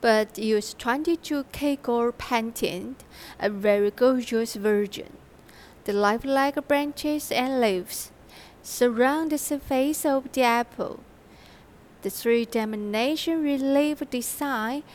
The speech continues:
adds the artist's sense of this work.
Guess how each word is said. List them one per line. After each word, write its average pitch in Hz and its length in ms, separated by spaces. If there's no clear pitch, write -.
adds 294 640
the - 160
artist's 294 600
sense 247 500
of 233 360
this - 440
work. - 680